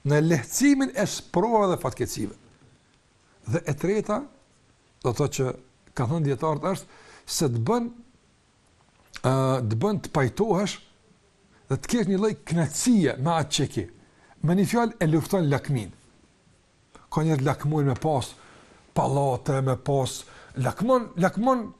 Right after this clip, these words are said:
së koti, me pas, me pas pasunishëm, e çka tani? Mirë mi pas tonë, nëse njëri, për shembull, i ka fitu, i shfryzon për të mirë, pse jo?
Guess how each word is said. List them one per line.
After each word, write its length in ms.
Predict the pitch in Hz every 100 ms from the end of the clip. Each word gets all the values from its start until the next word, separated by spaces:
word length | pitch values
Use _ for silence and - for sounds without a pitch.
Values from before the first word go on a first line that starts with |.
| -
së 200 | - 262 254
koti, 380 | 320 302 147 - - _ _ _ -
me 80 | 151
pas, 320 | 180 220 185 - - - -
me 80 |
pas 440 | 131 214 196 - - - - - 151
pasunishëm, 640 | 214 - 226 202 208 196 - _ _ -
e 60 |
çka 260 | - - 190 165
tani? 160 | 151 - _ _ _ _ _ _ _ _ _ _ _ - 139
Mirë 280 | 247 294 302
mi 80 | 214
pas 240 | 285 254
tonë, 200 | 277 240
nëse 220 | 233 202
njëri, 280 | 247 262 233 -
për 160 | 196 226
shembull, 320 | 220 190 170
i 40 |
ka 140 | 196 156
fitu, 560 | 165 175 226 226 214 175 - _ - _ _ - - - - - 196
i 80 |
shfryzon 400 | - 208 214 214 202
për 140 | 180
të 100 | 190
mirë, 320 | 233 240 214 -
pse 200 | 220 254
jo? 160 | 277